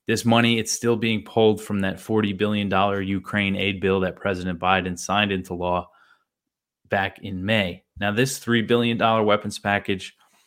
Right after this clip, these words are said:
it's gonna be given to Ukraine under a program that's called the Ukraine Security Assistance Initiative. This is a little different than how the U S has been sending most of the military aid to Ukraine, which has been what they,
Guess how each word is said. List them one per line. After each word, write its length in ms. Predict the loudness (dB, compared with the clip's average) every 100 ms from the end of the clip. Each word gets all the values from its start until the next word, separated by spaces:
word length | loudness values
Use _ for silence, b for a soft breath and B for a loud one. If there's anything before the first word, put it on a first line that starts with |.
| b
it's 180 | -10 0
gonna 160 | 4 4
be 140 | 4
given 260 | 4 4 2
to 100 | -2
Ukraine 440 | 0 4 4 4
under 340 | 0 0 0
a 140 | 0 -4
program 560 | -2 -2 0 0 0
that's 200 | -2 -8
called 300 | -4 0 0
the 100 | -2
Ukraine 720 | -6 -8 -10 -6 -2 0 0
Security 720 | -4 -8 -12 -6 -4 -2 -4 -4
Assistance 680 | -6 -6 -6 -6 -6 -8 -8
Initiative. 760 | -4 -2 -4 -6 -10 -12 -18 _ _ _ _ _ _ _ _ -4
This 120 | 0
is 60 |
a 100 | 2
little 240 | 4 4 4
different 460 | 4 2 0 -4
than 200 | -2 -2
how 720 | -2 -2 2 4 4 2 -2 -8 -20 _ _ -2
the 80 | 2
U 180 | 4
S 180 | 4 2
has 160 | -2 -4
been 140 | -4
sending 380 | -4 -2 -2 -2
most 340 | 2 2 2 -2
of 60 |
the 80 | -2
military 580 | 0 -2 -4 -4 -4 -4
aid 200 | -6 -8
to 100 | -10
Ukraine, 520 | -10 -6 -4 -2 -4
which 180 | -4 -4
has 120 | -6
been 220 | -2 -2
what 200 | 0 0
they, 280 | 0 -2